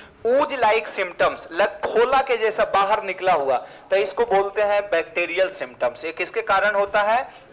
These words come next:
बैक्टीरिया। तो इसको आप ध्यान रखना, ऊज symptoms किसके कारण? बैक्टीरिया।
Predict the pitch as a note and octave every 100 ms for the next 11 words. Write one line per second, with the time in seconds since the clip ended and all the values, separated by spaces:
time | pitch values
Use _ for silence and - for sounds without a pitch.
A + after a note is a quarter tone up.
0 | - D3+ D3+ D#3+ D3 C#3+ C#3+ F3 E3+ G#3
1 | G#3 F#3+ - D3+ F3+ G3+ F#3 F3+ F#3 F#3+
2 | - - - - G#3+ C4+ - - G#3 G3+
3 | G#3 G#3 - F#3 G#3 G3 F3 E3+ F3+ F3+
4 | C3+ C3 - A#2 A2 G#2